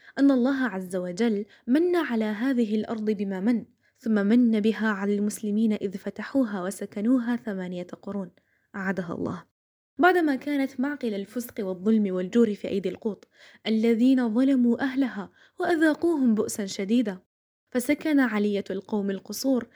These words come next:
في حين لا يجد العامة المأوى الآمن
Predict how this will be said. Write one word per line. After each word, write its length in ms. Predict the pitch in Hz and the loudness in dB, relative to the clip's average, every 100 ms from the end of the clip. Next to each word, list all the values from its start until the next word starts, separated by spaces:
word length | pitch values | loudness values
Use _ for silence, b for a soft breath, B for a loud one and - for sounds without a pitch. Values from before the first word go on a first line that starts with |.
| b b | b b
في 200 | 254 233 | 0 2
حين 380 | 277 302 294 | 2 4 4
لا 260 | 240 277 269 | 4 2 2
يجد 220 | 233 208 | 2 0
العامة 440 | 208 196 202 196 196 | -2 -2 -4 -4 -4
المأوى 380 | 196 196 - 190 | -6 -6 -6 -10
الآمن 440 | 185 233 247 175 | -6 -4 -4 -4